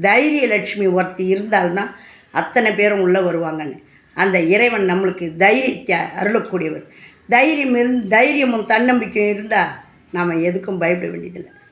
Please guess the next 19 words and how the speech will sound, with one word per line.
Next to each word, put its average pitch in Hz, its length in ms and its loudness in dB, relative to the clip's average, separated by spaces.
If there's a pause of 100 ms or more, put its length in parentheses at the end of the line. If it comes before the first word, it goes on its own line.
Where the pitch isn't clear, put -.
(340)
இந்த 170 280 0
தேவாரம் 180 500 2
திருவாசகத்தெல்லாம் 180 960 -2
படிங்க, 190 480 0 (240)
கேளுங்க. 226 580 2 (680)
கேட்டு 254 580 2 (280)
உங்களுடைய 190 560 0 (380)
இது 202 200 -2
வரைக்கும் 277 460 4
எப்படி 254 340 -2
பயந்து 240 420 2
இருந்தீங்களோ, 190 480 2
பயந்த 196 320 2
சுபாவம் 175 540 -6 (140)
அதெல்லாம் 170 400 -2
போயிடும். 147 300 -12 (840)
அப்படி 180 760 -4 (300)
நம்மளுடைய 170 520 -2
குரல் 196 480 -2